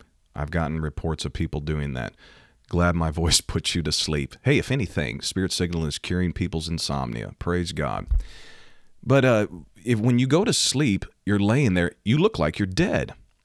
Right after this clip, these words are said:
right? You're not moving. You're laying there with your eyes closed.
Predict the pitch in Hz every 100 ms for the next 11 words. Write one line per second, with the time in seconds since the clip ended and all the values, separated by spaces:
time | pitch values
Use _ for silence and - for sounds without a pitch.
0 | _ - 82 98 - 87 87 76 101 160
1 | 71 78 85 90 90 90 90 82 82 87
2 | 87 - 92 110 -